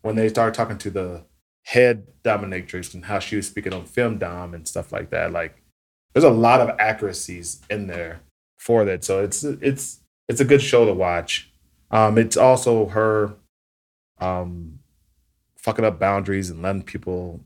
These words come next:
know where she lives and shit like that. You know, like, it's just, uh, it's, it's a really good story. I just wanted to mention that, uh, before we moved on. But,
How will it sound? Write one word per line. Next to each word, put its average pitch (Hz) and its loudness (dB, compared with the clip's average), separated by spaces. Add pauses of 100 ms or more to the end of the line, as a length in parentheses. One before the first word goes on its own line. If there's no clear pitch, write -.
know 95 -2
where 95 -2
she - -6
lives 90 -2
and 78 -12
shit - -4
like 82 -2
that. 82 -2
You 80 -8
know, 80 -6
like, 80 -8
it's - -14
just, - -4 (540)
uh, 110 6
it's, 113 0
it's 110 -2
a 117 4
really 120 4
good 98 -2 (160)
story. 85 -4
I 87 -2
just 95 -4
wanted 107 2
to 95 2
mention 92 -2
that, 87 -2 (220)
uh, 80 -4
before 95 2
we 87 2
moved 82 -4
on. 80 -10 (800)
But, - 8